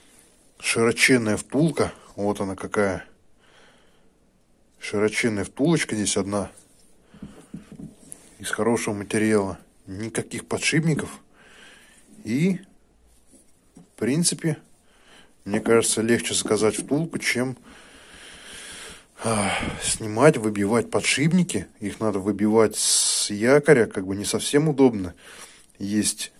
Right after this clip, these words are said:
вероятность того, что можно его расколоть, потому что он из какого-то такого материала, ну, по-любому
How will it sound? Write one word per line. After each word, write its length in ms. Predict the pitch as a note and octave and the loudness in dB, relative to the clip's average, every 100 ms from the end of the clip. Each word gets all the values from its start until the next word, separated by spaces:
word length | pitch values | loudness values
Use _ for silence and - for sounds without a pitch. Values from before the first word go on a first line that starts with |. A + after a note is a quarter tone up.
| - - - - _ _ _ _ _ - - | -20 -20 -20 -20 _ _ _ _ _ -20 -16
вероятность 720 | A2 A2 A2+ A2+ A2 G2 - | -4 2 4 6 4 0 0
того, 220 | A2 A2 | 2 2
что 180 | - A2 | 0 -4
можно 420 | G#2+ G#2+ G2 G#2+ - | -2 -2 -2 -8 -6
его 380 | G#2 A2+ A2+ - - - | 0 2 2 0 -12 -4
расколоть, 600 | A2 - A2 A2+ C#3+ C#3+ | -2 2 2 6 6 4
потому 320 | A#2 A2 A2 | -2 -4 -4
что 160 | - G#2+ | -4 -4
он 240 | G#2 G#2 - - | -4 -10 -18 -8
из 160 | - | -6
какого-то 460 | - G#2+ A#2+ A2 - | -4 -2 0 0 -2
такого 400 | A2 - A#2 G#2 | -8 -2 2 2
материала, 640 | G2+ F#2 G#2+ B2 C#3 G2 - - | 0 -2 2 6 6 4 -4 -12
ну, 240 | G#2+ G2+ - - | -8 -8 -8 -2
по-любому 560 | G#2+ A#2+ B2 G#2+ F#2 | 0 2 2 2 -2